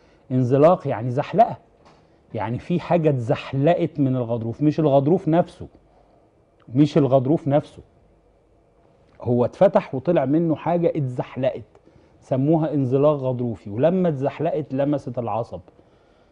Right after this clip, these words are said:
تمام؟ طيب، الجزء اللي اتزحلق ده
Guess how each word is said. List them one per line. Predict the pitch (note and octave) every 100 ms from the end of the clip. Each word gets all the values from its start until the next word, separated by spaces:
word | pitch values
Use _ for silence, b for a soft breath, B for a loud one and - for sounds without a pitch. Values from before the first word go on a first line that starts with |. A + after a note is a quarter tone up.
| b
تمام؟ | C3 B2+ D3+ F#3+ - b b _
طيب، | C3+ G#2+ D#2+ _ -
الجزء | B2 B2+ G#3+ G3+
اللي | E3+ D#3
اتزحلق | C3+ F3 D#3+ C#3
ده | C3 C#3 -